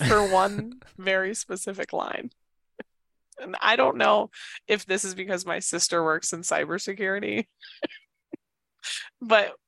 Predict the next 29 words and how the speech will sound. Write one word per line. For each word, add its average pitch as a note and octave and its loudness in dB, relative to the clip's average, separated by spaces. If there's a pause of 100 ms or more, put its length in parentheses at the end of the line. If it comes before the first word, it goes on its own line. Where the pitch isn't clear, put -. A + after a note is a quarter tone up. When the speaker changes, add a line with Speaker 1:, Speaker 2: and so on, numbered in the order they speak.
Speaker 1:
for, - 4
and B3 6
we C4+ 6
didn't D4+ 8
talk D4 10
about C4+ 6
this A#3 2
in G#3+ -4
best G3 4
scenes. F#3+ -6
When G3 -4
he A3+ 0
goes A#3 4
to G#3 2
Keeley's G3 -4
house, D3+ 0 (160)
it F3+ 0
is E3+ -2 (180)
lovely. - -6 (680)
Um, D3+ 2 (1080)
Speaker 2:
I A2+ 4
have A#2 2
that B2 6
Speaker 1:
and F#2+ 6
Speaker 2:
in G#2 4
a - 0
Speaker 1:
it's G#2 -2
Speaker 2:
different F2+ -2
category. D2+ -12